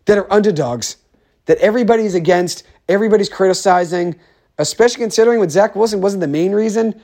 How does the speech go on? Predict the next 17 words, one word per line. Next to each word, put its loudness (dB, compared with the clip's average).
the 0
Jets 0
season -2
has -4
gone 2
awry. -2
They're -4
one -2
and -2
two, -6
but -4
it's -10
because -4
Aaron 2
Rodgers 0
got -4
hurt. -8